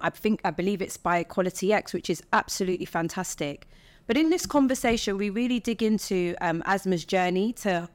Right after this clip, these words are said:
to how she's achieved this portfolio career, why she's a prominent member of the apna N H S network,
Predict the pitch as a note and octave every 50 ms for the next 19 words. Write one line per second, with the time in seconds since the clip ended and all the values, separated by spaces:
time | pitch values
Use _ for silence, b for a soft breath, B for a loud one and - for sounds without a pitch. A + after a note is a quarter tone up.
0 | _ - - - E3+ D#3 F3+ E3+ D#3+ E3 - - F3 D#3+ D3+ - D#3+ - - -
1 | G#3+ A3 A3 - A#3 A3 - - - A#3+ A3 - - A3+ A3 G#3+ G#3+ G#3+ G#3 G#3
2 | - - - G#3 G#3 G#3 G#3 A3+ B3 B3+ b b b b b b b - C#3+ E3
3 | F3+ F3+ F3+ F3+ G3 G#3+ C4 C4 - - - B3 A3+ - A3 - - A#3+ A3 A3
4 | A3+ A3 G#3 - - A3+ A#3 A3+ G#3 G#3+ G#3 G3 - - - G3 - - - G#3+
5 | G#3 - G#3+ G#3 G3+ - - - A3 F#3+ - A3+ A3 G3+ - - G3+ G3 G#3 A3+
6 | C4+ - - -